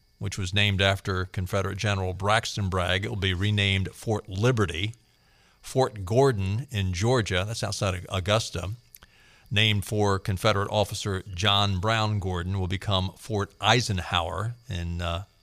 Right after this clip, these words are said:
remembrance of General Dwight D. Eisenhower, which, you know, a, a, a fort named after Eisenhower is, uh, probably a good way to go. Um, Fort Hood, Texas, named for Confederate officer John Bell Hood, will be known as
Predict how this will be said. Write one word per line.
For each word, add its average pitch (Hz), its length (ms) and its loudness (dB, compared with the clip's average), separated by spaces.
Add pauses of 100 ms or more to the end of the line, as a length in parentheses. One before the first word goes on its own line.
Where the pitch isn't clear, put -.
(680)
remembrance 92 560 -2
of 90 200 -6
General 92 600 -2
Dwight 98 340 -4
D. 110 220 0
Eisenhower, 92 680 -4
which, - 580 -8
you 139 140 -4
know, 90 180 0
a, 107 240 -4 (240)
a, 104 160 -6 (280)
a 98 140 0
fort 147 320 0
named 120 240 4
after 117 220 4
Eisenhower 110 680 2
is, 95 420 -2
uh, 95 120 0
probably 95 380 -2
a 92 40 -4
good 92 220 -4
way 92 100 -4
to 95 80 -8
go. 95 360 -4 (640)
Um, 101 480 6 (1040)
Fort 127 260 2
Hood, 135 460 4 (100)
Texas, 113 640 2
named 110 320 0
for 107 120 -6
Confederate 104 440 0
officer 104 380 -2
John 101 400 0
Bell 113 380 6
Hood, 95 240 -4
will 95 100 -4
be 98 140 -6
known 98 320 -2
as 92 500 -2